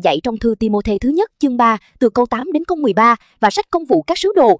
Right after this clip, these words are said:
thì chấp sự là người bằng lòng nhận trách nhiệm một công tác do hội thánh giao phó. Chấp sự phải có phong cách đạo đức tốt, phải được đầy dạy Đức Thánh Linh, có sự khôn ngoan và sáng suốt.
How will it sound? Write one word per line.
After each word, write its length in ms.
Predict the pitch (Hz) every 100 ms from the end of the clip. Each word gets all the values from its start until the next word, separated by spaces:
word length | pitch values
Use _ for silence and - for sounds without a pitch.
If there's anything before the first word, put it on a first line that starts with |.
| _ _
thì 140 | - 233
chấp 160 | 330
sự 220 | - 202
là 120 | 185 220
người 220 | 220 202
bằng 200 | 220 214
lòng 200 | 208 190
nhận 160 | 165
trách 180 | 185 403
nhiệm 220 | 277 170
một 120 | 185 -
công 160 | 214
tác 200 | 262 330
do 120 | 277
hội 200 | 220 170
thánh 180 | - 247 359
giao 120 | 262
phó. 240 | 220 233 440 _ _ _ _ -
Chấp 120 | -
sự 180 | 302 165
phải 100 | 160
có 120 | - 320
phong 120 | 233
cách 180 | 349 233
đạo 160 | -
đức 180 | 202 -
tốt, 180 | 349 427 _ _
phải 100 | 208
được 160 | 269 202
đầy 120 | 233 190
dạy 120 | 165
Đức 120 | 269 -
Thánh 120 | 359
Linh, 220 | 359 311 - _
có 80 | 359
sự 160 | 453 330
khôn 200 | - 320
ngoan 200 | 320 294
và 100 | 247
sáng 200 | - 262
suốt. 260 | 320 392